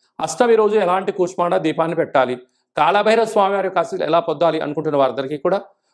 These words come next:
మన యొక్క దేవాలయంలో కాలభైరవ మంత్ర ఉపదేశం చేయడం జరుగుతుంది. కనుక మనమందరం కూడా కలియుగ కాలంలో నామ ఇతి మంత్రియతః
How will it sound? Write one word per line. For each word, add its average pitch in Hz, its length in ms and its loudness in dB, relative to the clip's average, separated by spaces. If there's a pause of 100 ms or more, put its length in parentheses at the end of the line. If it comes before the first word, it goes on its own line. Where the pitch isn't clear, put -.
(120)
మన 160 120 4
యొక్క 143 140 2 (100)
దేవాలయంలో 151 580 0 (440)
కాలభైరవ 170 680 2 (160)
మంత్ర 185 260 -2 (200)
ఉపదేశం 170 540 0 (160)
చేయడం 147 280 2
జరుగుతుంది. 123 400 -2
కనుక 165 180 0 (460)
మనమందరం 165 460 2 (100)
కూడా 202 140 2 (460)
కలియుగ 214 300 4 (140)
కాలంలో 180 380 2 (600)
నామ 196 240 2 (240)
ఇతి 208 160 -8 (100)
మంత్రియతః 156 680 0